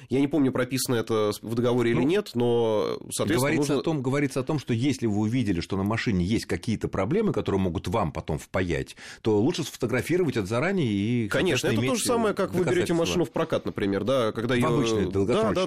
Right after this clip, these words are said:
Speaker 1: да, да, конечно. То есть вы принимаете автомобиль, смотрите его повреждения, фиксируете это все, естественно, чтобы себя обезопасить.
Speaker 2: Хорошо, а, м, вот этот вот каршеринг, есть ведь и другой, м, такой в-, опыт, который, правда, используется не в Европе, а в С Ш А, в частности, в Калифорнии, то, что называется карпулинг.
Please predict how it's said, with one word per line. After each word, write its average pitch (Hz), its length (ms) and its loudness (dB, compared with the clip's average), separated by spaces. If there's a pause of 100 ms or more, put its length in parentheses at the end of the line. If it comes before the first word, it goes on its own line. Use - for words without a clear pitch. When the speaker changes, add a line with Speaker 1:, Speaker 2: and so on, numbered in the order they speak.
(120)
Speaker 1:
да, 101 80 0
да, 113 180 0
конечно. 120 380 -2
То 113 80 -2
есть 113 160 -4
вы 156 80 0
принимаете 151 420 0
автомобиль, 156 640 0
смотрите 131 420 0
его 120 80 2
повреждения, 123 560 2
фиксируете 117 560 0
это 101 140 -2
все, 95 320 0
естественно, 107 400 -2
чтобы - 180 -8
себя 104 200 0
обезопасить. 104 560 -4 (420)
Speaker 2:
Хорошо, 139 360 -2
а, 107 180 0
м, 110 180 0
вот 135 240 0
этот 131 180 -4
вот 127 140 -4
каршеринг, 151 500 0
есть 151 220 0
ведь 147 140 -4
и 143 40 -4
другой, 185 360 0
м, 113 420 0
такой 113 180 0
в-, 82 580 0
опыт, 101 260 -2
который, 131 340 -2
правда, 123 240 -2
используется 117 480 -2
не 120 120 0
в 117 40 -2
Европе, 143 380 0
а - 20 -4
в - 60 -6
С - 100 -8
Ш 147 160 -2
А, 143 60 -2
в - 80 -12
частности, 117 380 -6
в - 60 -8
Калифорнии, 131 600 0
то, - 100 -6
что - 160 -8
называется 98 380 -2
карпулинг. 110 880 -2